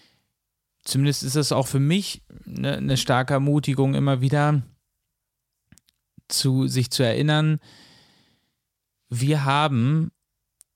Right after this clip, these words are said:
ein, äh, einen direkten Draht zu, zu einem, zu unserem Schöpfer, zu jemandem, der wirklich uns kennt, der auch die Wurzeln von all den Problemen kennt und so weiter und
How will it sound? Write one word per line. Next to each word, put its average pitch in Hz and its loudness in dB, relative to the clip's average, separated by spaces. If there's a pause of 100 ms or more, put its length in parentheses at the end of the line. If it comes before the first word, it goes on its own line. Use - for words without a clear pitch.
ein, 131 0 (420)
äh, - -6 (520)
einen 131 2
direkten 135 0
Draht 117 0 (680)
zu, 131 0 (1040)
zu - -2
einem, 123 0
zu 131 -2
unserem 135 2
Schöpfer, 151 0
zu - -4
jemandem, 131 2
der 123 4
wirklich 127 -2
uns 127 2
kennt, 160 2
der 120 2
auch 117 0
die 113 -2
Wurzeln 139 0
von - -4
all - -2
den 131 0
Problemen 127 -2
kennt 135 -4
und 120 -2
so 117 -2
weiter 127 0
und 120 0